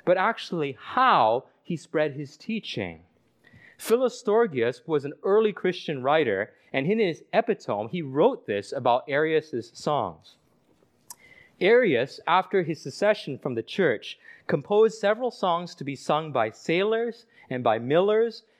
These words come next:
and by travelers along the high road, and others of the same kind,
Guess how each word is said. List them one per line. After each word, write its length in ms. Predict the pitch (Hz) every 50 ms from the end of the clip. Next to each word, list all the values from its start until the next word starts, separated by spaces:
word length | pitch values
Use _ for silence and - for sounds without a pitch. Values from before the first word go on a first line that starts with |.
| _
and 140 | - 127 123
by 160 | 131 123 120
travelers 720 | 117 - - - 196 214 208 196 151 127 107 101 98 95 - -
along 360 | 139 117 110 104 117 120 127
the 80 | 135
high 260 | - - 110 95 92 101
road, 480 | 107 131 175 185 156 120 95 87 82 - _ _ _ -
and 140 | - 143 151 _ _ -
others 400 | 190 233 233 180 143 123 117 -
of 100 | 131 117
the 80 | 117 123
same 340 | - - 147 139 139 139
kind, 440 | 127 - 180 196 175 127 101 98 95